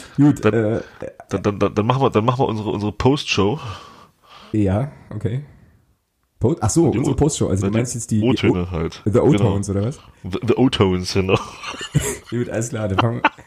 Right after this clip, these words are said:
Speaker 1: Da, <laughs> oh Mann. Ey, ich muss echt an, aufpassen, dass ich jetzt hier keinen Lachkrampf kriege, das wäre unangenehm. Aber auch das könnte man sicherlich zu einem Jingle verarbeiten. Ich fang mal mit deinem O-Ton an, den kenn ich nämlich auch noch nicht. Ich hab ihn nur runtergeladen wieder.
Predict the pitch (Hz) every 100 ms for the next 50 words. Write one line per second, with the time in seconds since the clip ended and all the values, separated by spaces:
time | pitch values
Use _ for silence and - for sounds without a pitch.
0 | - - - - _ _ - 127 - -
1 | - 370 - - 147 247 - - - -
2 | - - - - 392 151 123 127 117 -
3 | - - - - - 101 92 - 131 120
4 | 143 - 123 123 98 110 127 110 110 104
5 | 120 117 92 - - 92 95 - 98 95
6 | 95 87 127 101 85 90 92 - - -
7 | - - - 90 95 110 113 107 98 90
8 | 101 127 120 - 107 95 104 107 - 80
9 | 80 80 - - 147 147 131 104 107 -
10 | 120 104 90 107 107 117 104 104 113 92
11 | 113 101 85 92 95 98 117 85 85 98
12 | 101 78